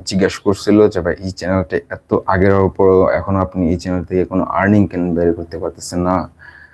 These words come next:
আর মেইন প্রবলেম হচ্ছে ভাই, আমাদের, আহ, আর্নিংটা আমরা যে বের করবো, এটার জন্য আমাদের মনিটাইজেশন লাগবে। আর মনিটাইজেশন কিন্তু ভাই আমাদের এখন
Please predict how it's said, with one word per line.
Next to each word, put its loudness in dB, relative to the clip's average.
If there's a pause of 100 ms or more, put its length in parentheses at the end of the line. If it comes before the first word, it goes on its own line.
(520)
আর 0
মেইন 4
প্রবলেম 2
হচ্ছে -4
ভাই, -2
আমাদের, 0 (120)
আহ, 2 (140)
আর্নিংটা 4
আমরা 2
যে -4
বের 2
করবো, 4
এটার 2
জন্য 0
আমাদের 2
মনিটাইজেশন 0
লাগবে। -4
আর -4
মনিটাইজেশন 0
কিন্তু -2
ভাই 2
আমাদের 2
এখন 2